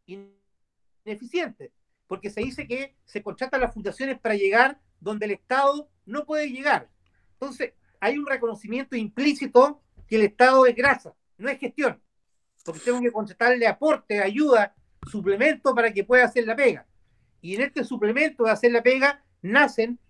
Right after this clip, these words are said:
estas fundaciones de origen dudoso,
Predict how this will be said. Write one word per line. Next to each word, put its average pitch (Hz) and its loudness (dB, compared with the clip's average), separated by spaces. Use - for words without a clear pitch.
estas 247 4
fundaciones 247 -2
de 170 -2
origen 226 2
dudoso, 226 2